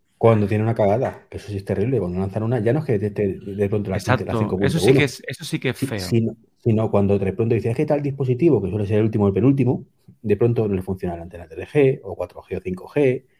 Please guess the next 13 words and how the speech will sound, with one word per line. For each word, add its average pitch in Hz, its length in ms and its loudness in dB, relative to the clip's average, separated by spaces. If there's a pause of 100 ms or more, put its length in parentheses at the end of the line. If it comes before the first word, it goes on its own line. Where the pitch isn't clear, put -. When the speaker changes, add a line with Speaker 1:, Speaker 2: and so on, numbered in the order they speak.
(300)
Speaker 2:
Eso 151 220 -2
es 151 80 0
Speaker 1:
o 120 100 0
cuando 117 100 4
Speaker 2:
cagada 113 180 4
Speaker 1:
te 113 60 0
desconecta 104 280 0
Speaker 2:
gorda. 110 80 4
Speaker 1:
de 104 60 2
la 92 100 2
wifi, 147 680 6 (380)
o 101 160 -2
cuando 98 480 -2